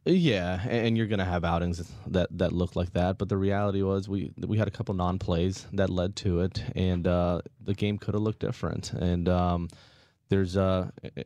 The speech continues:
and you look at Nolan, he's done a really nice job for us. This is a guy that plays an unbelievable third who, who feels terrible about not making every play that comes into his way, but, um, ended up loading the bases and then, uh, made a bad pitch that got hit. So,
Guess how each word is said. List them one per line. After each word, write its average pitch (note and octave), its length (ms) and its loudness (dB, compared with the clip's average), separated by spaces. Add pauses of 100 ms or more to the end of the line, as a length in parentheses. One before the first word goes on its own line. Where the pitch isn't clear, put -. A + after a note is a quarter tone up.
and B2 240 -6
you B2+ 160 -2
look F2+ 180 0
at E3+ 100 2
Nolan, E2 340 0
he's G2+ 180 -2
done E2 140 -2
a - 20 -4
really D#2+ 180 0
nice D#2+ 200 -2
job - 260 -2
for D#2+ 220 -2
us. E2+ 100 -4
This F#2+ 120 -6
is F2 60 -6
a E2 60 -2
guy C#2+ 160 0
that C#2+ 80 0
plays E2 180 0
an D#2 100 0
unbelievable D#2 460 0
third D#2+ 320 2
who, F2+ 240 0
who F2+ 140 0
feels E2+ 260 -2
terrible E2+ 400 0
about E2 240 0
not E2 260 -2
making F2 360 -2
every F2 420 0
play F2 240 0
that D#2+ 140 -2
comes F2 260 -2
into E2 260 -2
his F2+ 200 2
way, F#2+ 240 2
but, F2+ 240 -2 (420)
um, G2+ 420 2 (600)
ended G2+ 160 2
up G2+ 100 0
loading G2+ 220 2
the F#2+ 60 -6
bases A2 360 0
and G#2+ 100 0
then, G#2+ 140 2
uh, G#2+ 240 2 (400)
made G2 140 -2
a G2 40 -4
bad G#2 200 0
pitch A2 240 -2
that G#2+ 80 -2
got G#2 180 -2
hit. A2+ 380 -2
So, F2+ 320 2